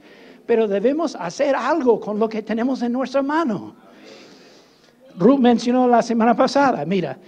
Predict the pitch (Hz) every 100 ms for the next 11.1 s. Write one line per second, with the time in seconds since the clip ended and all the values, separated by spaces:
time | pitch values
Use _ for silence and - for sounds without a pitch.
0 | - - - 202 240 233 233 226 220 226
1 | 220 220 233 233 247 262 262 226 208 202
2 | 202 208 - - - - - - 214 240
3 | - - 254 226 - - - - _ _
4 | _ _ - 170 196 196 226 247 240 240
5 | 226 214 220 311 196 202 202 208 185 196
6 | 196 208 220 226 226 185 190 196 202 202
7 | 220 214 196 196 202 - - - - 175
8 | 175 - 220 233 196 - 170 160 156 -
9 | - - - 170 185 175 196 233 196 151
10 | 127 - 156 156 170 165 190 247 247 117
11 | -